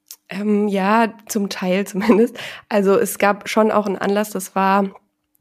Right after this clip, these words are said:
in, also hier in der Nähe wurde eine Kirche gegründet und das war so eine, ja, eine Veranstaltung, wo sie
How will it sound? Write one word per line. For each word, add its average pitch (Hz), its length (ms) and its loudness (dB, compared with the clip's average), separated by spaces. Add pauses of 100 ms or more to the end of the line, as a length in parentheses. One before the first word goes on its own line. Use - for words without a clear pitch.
(220)
in, 185 540 0
also 175 200 -4
hier 196 120 0
in 190 60 0
der 185 80 2
Nähe 190 260 0
wurde 190 200 -4
eine 180 240 2
Kirche 220 420 -2
gegründet 170 680 0
und 175 100 -6
das 180 160 -8
war 180 120 0
so 185 80 -4
eine, 175 240 0 (1200)
ja, 196 140 4
eine 190 120 4
Veranstaltung, 185 1200 0
wo 175 120 -2
sie 175 340 -6